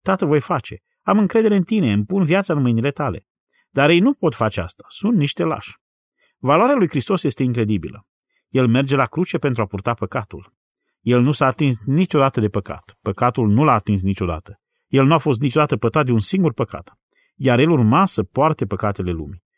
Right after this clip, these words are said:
Urma să fie abuzat, bajocorit și scuipat. Toate aceste lucruri dureroase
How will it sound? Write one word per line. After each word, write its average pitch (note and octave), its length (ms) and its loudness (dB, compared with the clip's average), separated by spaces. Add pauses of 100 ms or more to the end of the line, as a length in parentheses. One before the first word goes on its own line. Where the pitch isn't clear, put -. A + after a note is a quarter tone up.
(180)
Urma A#2 260 2
să A2+ 120 -4
fie A#2 140 0
abuzat, B2 400 -2
bajocorit G#2 600 -2
și - 120 -10
scuipat. - 520 -6 (440)
Toate G#3 220 0
aceste F#3 280 0
lucruri D3 320 0
dureroase A#2+ 600 0